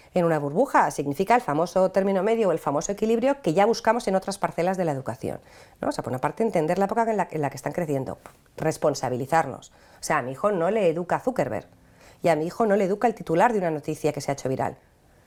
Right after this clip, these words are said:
Ni le educa un gurú, ni le edu-, educa un periodista como yo que pueda estar dando una charla y que aparezca en un vídeo, le educo yo. Entonces yo tengo que saber cómo es mi hijo o mi hija, su carácter, sus aficiones, sus preocupaciones,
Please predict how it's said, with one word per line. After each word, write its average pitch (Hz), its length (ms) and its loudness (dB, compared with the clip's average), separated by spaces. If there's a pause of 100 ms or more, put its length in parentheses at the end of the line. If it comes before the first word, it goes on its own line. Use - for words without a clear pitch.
(300)
Ni 190 180 2
le 160 180 4
educa 214 400 4
un 226 180 2
gurú, 277 380 4
ni 240 140 6
le 175 160 2
edu-, 175 260 2
educa 220 380 4
un 220 80 0
periodista 226 580 0
como 226 180 2
yo 247 220 2
que 240 100 0
pueda 202 200 4
estar 226 280 0
dando 208 280 2
una 196 180 0
charla 208 380 -2 (960)
y 185 60 -6
que 180 100 0
aparezca 165 360 0
en 170 80 0
un 151 80 -2
vídeo, 147 220 -4
le 143 80 0
educo - 180 2
yo. 151 260 0 (480)
Entonces 139 200 -2
yo 139 100 0
tengo 170 240 2
que 196 80 -2
saber 214 420 2 (260)
cómo 196 260 6
es 170 80 -2
mi 160 80 -2
hijo - 300 -6 (560)
o 151 100 0
mi 143 100 -2
hija, - 260 -8 (600)
su - 160 -12
carácter, 175 400 0
sus 151 120 -8
aficiones, 208 560 2
sus 160 280 -4
preocupaciones, 208 800 2